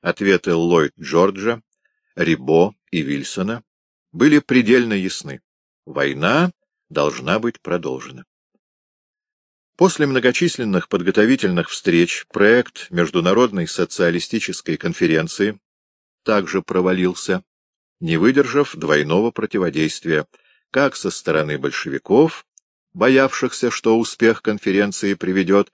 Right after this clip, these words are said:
к заключению всеобщего мира, спасательного для капитализма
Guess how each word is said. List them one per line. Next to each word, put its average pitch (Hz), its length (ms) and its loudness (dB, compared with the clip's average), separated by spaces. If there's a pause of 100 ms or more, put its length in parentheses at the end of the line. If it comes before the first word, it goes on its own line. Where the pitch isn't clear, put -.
(240)
к 82 80 -10
заключению 92 720 2
всеобщего 87 600 0
мира, 90 360 4 (340)
спасательного 82 880 -4
для 76 220 -2
капитализма 76 720 -6